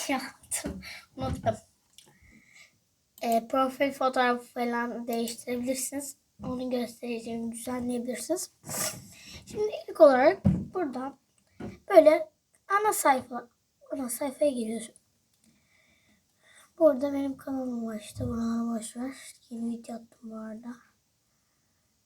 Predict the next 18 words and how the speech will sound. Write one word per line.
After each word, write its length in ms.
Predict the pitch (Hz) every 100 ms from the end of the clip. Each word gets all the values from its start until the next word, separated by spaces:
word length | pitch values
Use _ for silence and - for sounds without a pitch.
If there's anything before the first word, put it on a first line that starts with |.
| -
Beş 240 | 233 -
kişi 220 | - 208 226
izlemiş. 580 | - 247 262 - - - - _ _ _ _ _ _ _ _ _ _ _ _ _ _ _ _ _ _ _ _ _
Şimdi 220 | _ 302 277
buraları 440 | 277 277 277 262
geç. 520 | 269 262 - - - - - -
Bunda 440 | 254 247 240 262 - - - _ _ _ _ _ _ _ _ _ _ _ _ _ _
fotoğraf 560 | - 339 359 381 370 330
çek. 340 | 359 302 233 -
Fotoğraf 560 | 320 311 359 359 -
arasından 720 | 294 294 294 - 311 311 381
seç 760 | 381 - - - 247 240 - - -
diyorsunuz. 840 | 247 247 - - 240 233 339 - - - - - -
İsterseniz 500 | - 359 349 359 349
fotoğrafınızı 1000 | - 294 302 302 311 311 302 - - -
çekip 460 | - 269 302 302 -
de 60 |
yapabilirsiniz. 680 | 233 233 247 277 - 311 330